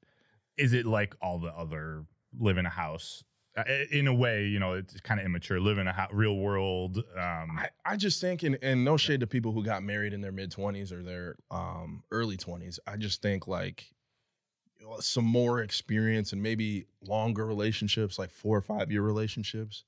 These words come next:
Speaker 2: and
Speaker 1: I get
Speaker 2: bring
Speaker 1: what you're
Speaker 2: those people
Speaker 1: saying.
Speaker 2: on. It might be a little bit more spicy because,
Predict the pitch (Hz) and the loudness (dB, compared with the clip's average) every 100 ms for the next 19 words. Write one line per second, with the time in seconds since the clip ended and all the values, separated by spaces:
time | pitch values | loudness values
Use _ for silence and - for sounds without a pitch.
0 | _ 101 98 113 110 117 120 - 135 135 | _ 2 6 6 6 4 4 4 2 4
1 | 123 135 139 - _ _ _ 107 101 107 | 4 4 2 -2 _ _ _ 2 6 4
2 | 98 107 104 90 - 107 107 101 90 107 | 2 0 0 -2 -2 2 2 2 -2 -2
3 | 101 - 104 104 113 101 98 - 92 87 | -2 2 2 4 0 0 -2 -2 -2 -4